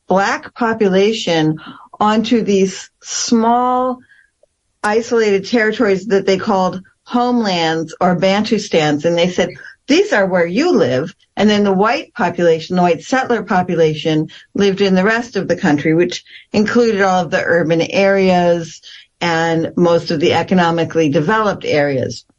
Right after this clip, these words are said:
So the black population was in these tiny enclaves. They had to come out and work in the, in the rest of the land because there were no economic opportunities in these Bantustans.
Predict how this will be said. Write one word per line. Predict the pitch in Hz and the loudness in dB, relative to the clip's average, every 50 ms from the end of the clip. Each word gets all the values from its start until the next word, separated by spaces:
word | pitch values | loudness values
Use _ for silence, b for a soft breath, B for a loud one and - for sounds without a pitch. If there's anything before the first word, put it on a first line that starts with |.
| B B B B B B B | B B B B B B B
So | B - - - 240 240 233 226 | B -8 -2 0 0 2 2 0
the | 208 226 220 | 0 -2 -2
black | - 226 233 269 330 339 - | -2 -2 -2 -2 -2 -6 -4
population | 311 277 247 - 233 220 214 208 202 196 196 - - 196 180 180 185 196 208 202 B B B B - | -4 -4 -2 0 0 0 0 2 0 0 0 0 0 0 2 2 2 0 -2 -4 B B B B -2
was | - 226 208 180 | -2 0 0 2
in | 226 233 240 | 0 2 2
these | 233 226 220 - | 2 0 0 -4
tiny | - - 233 233 247 254 | -4 -4 0 0 0 0
enclaves. | - 196 196 196 202 196 196 202 175 170 165 165 180 185 196 196 - _ _ _ _ _ _ _ _ _ _ - | 0 0 -2 -2 -2 -2 0 2 4 4 4 2 0 -2 -8 -12 -18 _ _ _ _ _ _ _ _ _ _ -6
They | 160 196 202 214 220 220 | -2 0 2 2 2 2
had | 226 254 240 254 240 | 2 0 0 0 -2
to | - 277 | -4 -6
come | - - 277 220 208 | -2 0 0 0 0
out | 202 202 240 269 254 - | 0 0 0 -2 -2 -2
and | 202 190 | -2 -2
work | 180 196 240 277 285 254 262 - | 2 2 2 2 0 -2 -4 -6
in | - 190 185 180 | -4 -2 0 2
the, | 180 175 170 - - - | 2 2 0 0 -2 -2
in | 190 185 185 | 0 0 2
the | 180 | 2
rest | 175 208 240 285 285 - - | 2 0 0 -2 -4 -4 -4
of | 240 214 185 160 143 | -2 -2 -2 -4 -2
the | 170 170 160 156 160 160 165 - _ _ _ _ _ _ _ - | 0 0 2 2 0 -2 -4 -8 _ _ _ _ _ _ _ -8
land | 175 175 180 170 160 160 170 165 | -4 -2 0 2 2 0 0 0
because | 185 226 214 | -2 -2 -2
there | 185 202 190 | 0 0 0
were | 185 190 | 2 0
no | 185 180 185 185 180 - | 0 2 0 0 0 0
economic | - 175 180 - 190 175 165 170 170 - | -2 -2 -2 0 0 0 0 -2 -2 -2
opportunities | 165 147 - 240 - - 285 294 320 294 240 202 175 151 | -4 -2 -2 -2 -2 0 0 0 2 2 2 2 2 0
in | 165 165 | 0 0
these | 165 170 160 156 151 | 0 0 -2 -2 -2
Bantustans. | - 175 165 160 156 - 175 170 - - 165 147 147 151 160 165 175 | -2 0 0 0 -2 -4 -6 -6 -2 0 0 2 2 0 0 -2 -4